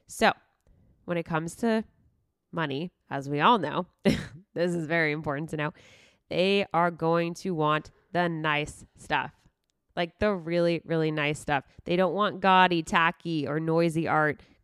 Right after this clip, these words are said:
anything like that. They love the nice, lavish stuff, really, you know, sensual, nice things. They're very artistically inclined. I would, I would actually say that Libra are some of the most artistic people I've ever met.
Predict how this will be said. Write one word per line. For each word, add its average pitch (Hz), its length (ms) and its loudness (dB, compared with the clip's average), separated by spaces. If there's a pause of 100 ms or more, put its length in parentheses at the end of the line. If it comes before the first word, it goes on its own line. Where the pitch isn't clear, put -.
(240)
anything 185 380 2
like 170 180 -2
that. 160 200 2
They 165 100 0
love 160 260 -2
the 175 120 2
nice, 160 480 -4
lavish 156 480 0
stuff, - 520 -6
really, 160 540 -2 (300)
you 147 80 -12
know, 131 80 -14
sensual, 151 480 -6
nice 147 220 -10
things. - 220 -12 (440)
They're 170 180 -2
very 190 480 4
artistically 156 640 -2
inclined. 147 300 -6
I 143 100 -2
would, 165 180 -4 (160)
I 160 180 0
would 190 120 2
actually 165 300 -2
say 156 140 -8
that 151 80 -6
Libra 151 280 -6
are 147 80 -6
some 165 280 -8
of 170 40 -6
the 170 80 -4
most 151 160 -8
artistic 147 380 -16
people 147 260 -14
I've 80 140 -12
ever 113 200 -10
met. - 340 -14